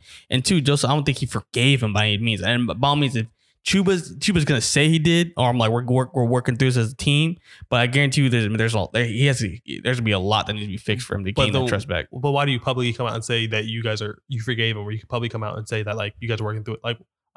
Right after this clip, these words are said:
Speaker 2: I feel like, why,
Speaker 1: 'Cause I bet, I bet, I
Speaker 2: why
Speaker 1: bet,
Speaker 2: put on that persona? I
Speaker 1: I
Speaker 2: guess.
Speaker 1: bet he's more, he's doing that. He's not doing it for Mike Gundy. He's probably doing it for the university at that point. 'Cause I, he can not like Mike Gundy, but still like Oklahoma State University. Like, "I still wanna come here. I still wanna learn here. I still, I like it here."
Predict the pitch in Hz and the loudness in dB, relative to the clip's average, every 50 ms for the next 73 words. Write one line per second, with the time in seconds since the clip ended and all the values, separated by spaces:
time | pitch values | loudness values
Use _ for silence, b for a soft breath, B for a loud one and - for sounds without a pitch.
0 | _ _ - 139 139 180 175 156 143 - - 127 123 127 131 139 139 139 135 131 | _ _ -6 -4 -2 0 -2 -2 -4 -6 -8 -6 -4 -2 0 0 -2 -2 -4 -4
1 | 123 - 220 226 262 262 269 320 - 220 220 - 143 - - - 175 175 - - | -2 -2 0 0 0 0 0 0 0 0 0 0 0 0 2 2 2 2 2 2
2 | - 156 143 131 127 120 113 107 - - - 113 - 123 117 110 101 104 104 107 | 2 0 0 0 0 0 -2 -4 -6 -6 -6 -6 -4 -4 -4 -6 -6 -6 -2 0
3 | 175 185 202 226 220 180 165 147 151 156 165 131 151 156 160 147 151 156 151 131 | 0 2 2 2 2 2 2 2 2 2 4 4 4 4 4 2 2 2 4 4
4 | 120 120 143 156 95 - - - 151 165 196 135 131 135 139 143 123 - 120 120 | 2 2 0 -2 -6 -2 0 0 0 2 2 2 2 2 2 2 2 0 0 0
5 | 117 107 107 120 120 127 113 110 107 - 139 120 110 107 107 113 110 101 - - | 0 2 2 2 2 2 2 2 0 2 2 2 2 2 0 0 0 -2 -2 0
6 | 101 98 95 90 98 104 95 117 - 117 113 123 117 113 - - 120 120 120 107 | 0 0 0 0 0 0 0 0 2 2 2 2 2 0 0 0 -2 -2 -2 -4
7 | - - 160 185 160 160 147 117 160 - 120 123 107 147 196 - 170 139 135 147 | -4 -2 0 0 2 0 0 -2 -2 0 0 0 2 2 2 2 2 2 2 2
8 | 151 101 127 139 127 117 110 90 120 127 117 110 113 120 120 110 107 101 113 - | 2 2 2 0 0 0 -2 0 2 2 2 2 2 2 2 4 2 2 2 2
9 | - 131 113 101 110 107 - 107 104 - 107 95 90 - - 90 92 87 - - | 2 2 2 4 2 2 0 -2 -4 -2 -4 -4 -4 -4 -4 -4 -4 -4 -4 -4
10 | 90 - - - - - 113 - - 147 139 123 113 117 113 110 107 - - 113 | -4 -6 -6 -6 -4 -2 -2 0 0 0 2 2 2 2 2 0 0 0 -2 -2
11 | 110 110 101 107 - - 117 110 107 107 104 101 98 104 110 110 104 110 120 101 | -2 0 -2 -2 0 0 -2 0 0 -2 -2 0 0 0 0 0 0 -2 -4 -4
12 | 98 92 98 - - - - 113 110 104 110 117 - - 131 131 - 113 - 165 | -4 -4 -4 -4 -4 -2 0 0 2 2 2 0 0 -2 -8 -6 -6 -6 -6 -8